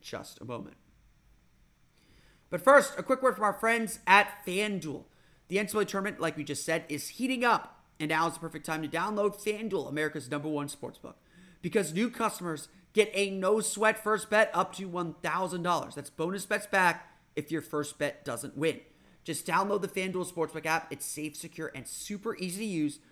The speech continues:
Then you can bet on everything from the money line to point scores and threes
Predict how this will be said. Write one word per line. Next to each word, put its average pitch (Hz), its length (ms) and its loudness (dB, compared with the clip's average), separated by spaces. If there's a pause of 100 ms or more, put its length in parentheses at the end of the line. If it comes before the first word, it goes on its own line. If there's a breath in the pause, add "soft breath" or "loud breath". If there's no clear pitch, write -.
(240 soft breath)
Then 190 160 2
you 220 80 0
can 214 160 -2
bet 202 160 2
on 208 140 6
everything 202 560 2
from 139 120 -8
the 131 60 -6
money 143 220 -2
line 151 220 -2
to 147 60 -6
point 196 280 -6
scores 190 460 -2 (100)
and 160 400 -2 (180)
threes 139 460 -8